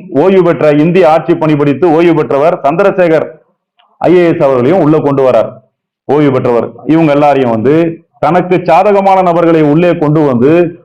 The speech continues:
பலவிதமான முறைகேடுகளையும் அரசாங்க விதிமீறல்களையும் செய்து கொண்டிருக்கிறார் இந்த அறங்காவலர். இந்த சமூகத்திற்கான குலாபிமானம் இல்லாதவர். இவரெல்லாம் இங்கே உள்ளே நுழைந்து இந்த அறக்கட்டளையை விரிவுபடுத்துவார்களா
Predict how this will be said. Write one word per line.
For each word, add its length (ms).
பலவிதமான 640
முறைகேடுகளையும் 840
அரசாங்க 600
விதிமீறல்களையும் 640
செய்து 240
கொண்டிருக்கிறார் 720
இந்த 300
அறங்காவலர். 600
இந்த 280
சமூகத்திற்கான 1120
குலாபிமானம் 600
இல்லாதவர். 460
இவரெல்லாம் 600
இங்கே 280
உள்ளே 340
நுழைந்து 760
இந்த 300
அறக்கட்டளையை 540
விரிவுபடுத்துவார்களா 1000